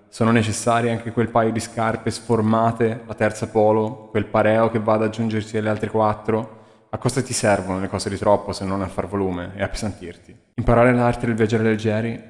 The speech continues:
mi ha insegnato a liberare spazio per le cose che davvero contano nel viaggio più importante di tutti, che è la vita. Una parola con un amico, un momento in più con la persona che ami e quella corsa, quel giorno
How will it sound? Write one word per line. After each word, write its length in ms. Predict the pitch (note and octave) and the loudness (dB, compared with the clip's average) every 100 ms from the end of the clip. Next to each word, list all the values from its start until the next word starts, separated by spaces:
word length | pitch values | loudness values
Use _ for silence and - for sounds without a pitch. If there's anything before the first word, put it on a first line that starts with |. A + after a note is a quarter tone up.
| - | -12
mi 120 | A#2 A2+ | -2 2
ha 20 | |
insegnato 760 | A#2+ - B2 A2 G#2+ A2 A#2 | 2 2 2 2 0 -2 -6
a 60 | - | -4
liberare 320 | A2+ A#2 A2+ | -2 0 0
spazio 560 | A#2 - F#2 F2 - G2 | -2 -4 -4 -4 -6 -6
per 100 | G2 | -6
le 80 | F#2+ | 0
cose 200 | A2+ G#2 | 0 0
che 80 | |
davvero 280 | F#2+ G2 G2+ | -2 -2 -4
contano 380 | G2 F#2+ F#2 F2 | -4 -6 -6 -8
nel 160 | F2 F2 | -10 -12
viaggio 400 | E2+ E2 E2+ F2+ | -14 -14 -12 -10
più 120 | - | -8
importante 480 | F#2+ F#2 - F#2 F2+ | -6 -6 -6 -6 -6
di 100 | F2+ | -10
tutti, 400 | - - _ - _ _ _ | -14 -20 _ -20 _ _ _
che 100 | G2 | -8
è 20 | |
la 60 | F2 | -6
vita. 320 | E2 - - _ _ _ _ _ _ | -8 -14 -20 _ _ _ _ _ _
Una 140 | G2+ | 0
parola 360 | G#2 G2+ G#2 G2+ | 2 4 4 2
con 100 | G2 | 0
un 80 | F#2+ | 0
amico, 640 | G2 G#2+ - F#2 - - - | 0 -2 -4 -12 -14 -14 -2
un 120 | G#2+ | 2
momento 380 | G#2 G#2+ G#2+ G#2+ | 4 4 2 0
in 100 | G2+ | 0
più 220 | A2+ A2 | 0 0
con 100 | G2+ | -2
la 60 | |
persona 400 | F#2+ G2 - G2 | -4 -6 -4 -2
che 80 | F#2+ | -2
ami 440 | G2 G#2 G2 F#2+ - | -2 -2 -4 -6 -8
e 100 | A2 | -6
quella 220 | - A#2+ | 0 0
corsa, 540 | B2+ A#2 F#2 - F2+ F#2 | 2 2 0 -4 -14 -6
quel 140 | F#2+ | -4
giorno 480 | G2+ F#2+ F2 F2 - | -2 -2 -2 -8 -12